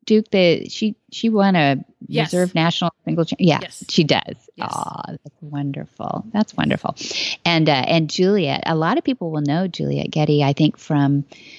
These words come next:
Speaker 1: oh gosh, social media for sure. She puts out a great newsletter, and, and I see her on there giving tips to people all the time and everything too. So this is like going to put a name and a voice to that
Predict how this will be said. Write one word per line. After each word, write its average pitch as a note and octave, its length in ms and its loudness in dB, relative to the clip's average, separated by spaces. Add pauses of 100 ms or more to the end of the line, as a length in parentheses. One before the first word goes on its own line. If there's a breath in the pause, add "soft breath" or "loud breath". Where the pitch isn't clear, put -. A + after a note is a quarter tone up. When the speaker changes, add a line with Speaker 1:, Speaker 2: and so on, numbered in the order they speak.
(200 loud breath)
Speaker 1:
oh F3+ 280 4
gosh, - 260 0
social C4 260 4
media F#3 260 6
for C#3+ 120 -4
sure. C3+ 280 -6
She E3 200 -2
puts - 200 -4
out B2+ 140 -2
a B2 40 -8
great D3 380 -2
newsletter, D3 540 0
and, B2+ 280 2 (440 loud breath)
and C#3 160 2
I C3+ 80 2
see D#3+ 260 0
her D3+ 120 4
on C#3+ 160 4
there C#3+ 160 4
giving C3+ 260 0
tips - 300 -4
to D3+ 80 -2
people C#3 320 -4
all C3+ 100 -2
the C#3+ 100 -6
time C#3+ 320 0
and C#3+ 60 2
everything C#3 260 0
too. C3 200 2
So B2 280 2
this E3 200 2
is F#3 140 0
like D3+ 320 0
going C#3+ 220 4
to C#3 60 0
put C#3 180 -2
a B2 140 2
name C#3 300 2
and C#3+ 80 0
a - 40 -2
voice C3+ 600 -4
to D#3+ 100 -6
that B2+ 340 -4